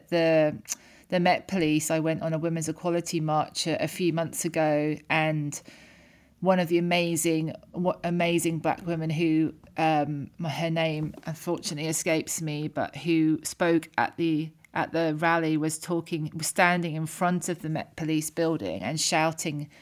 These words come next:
uh, with a, you know, with a microphone and saying that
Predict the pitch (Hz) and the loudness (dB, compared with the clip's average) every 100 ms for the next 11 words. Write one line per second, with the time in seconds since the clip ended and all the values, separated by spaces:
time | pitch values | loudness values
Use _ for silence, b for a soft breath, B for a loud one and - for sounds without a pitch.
0 | b b - 160 151 165 165 147 147 160 | b b -6 -2 0 -2 -2 -2 -2 -4
1 | 165 170 151 151 151 147 160 156 - - | -6 -2 -2 -2 -2 0 0 -2 -6 -8
2 | 151 147 147 147 147 147 143 147 b b | -6 -4 -4 -4 -2 -2 -4 -6 b b
3 | b b - 143 - | b b 0 2 2